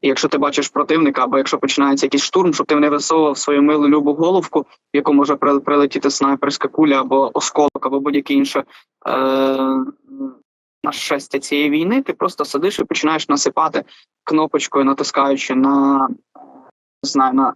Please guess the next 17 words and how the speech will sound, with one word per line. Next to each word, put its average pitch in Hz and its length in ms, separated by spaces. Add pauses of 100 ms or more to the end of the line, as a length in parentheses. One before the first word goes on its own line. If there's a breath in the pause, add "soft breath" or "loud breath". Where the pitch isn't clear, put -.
робота, 147 500
умовно 135 460
кажучи, 135 520
і 139 120
дивлячись 147 420
в 147 40
екранчик. 135 480
Це 185 100
дуже 151 240
круто. 135 300
Це 143 460
максимально 143 560
зменшує 143 460
втрати 139 420
Сил 139 200
оборони 135 320
України, 139 460